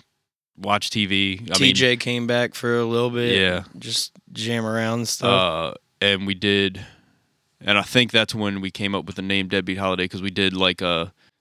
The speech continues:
Speaker 1: a show for a friend of ours. It was a Halloween party at his house,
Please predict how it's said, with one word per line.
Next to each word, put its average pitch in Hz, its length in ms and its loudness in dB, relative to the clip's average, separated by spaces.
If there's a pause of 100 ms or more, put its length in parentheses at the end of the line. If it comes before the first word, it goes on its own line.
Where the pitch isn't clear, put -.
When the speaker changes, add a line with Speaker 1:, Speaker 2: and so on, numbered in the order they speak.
(180)
Speaker 1:
a 90 60 -4
show 92 560 2 (560)
for 92 460 0
a 87 80 0
friend 104 300 0
of 90 100 -2
ours. 90 380 0
It 90 80 -4
was 90 120 -4
a 90 60 -6
Halloween 95 440 0
party 87 360 -4 (380)
at 90 160 0
his 92 140 2
house, 95 580 -2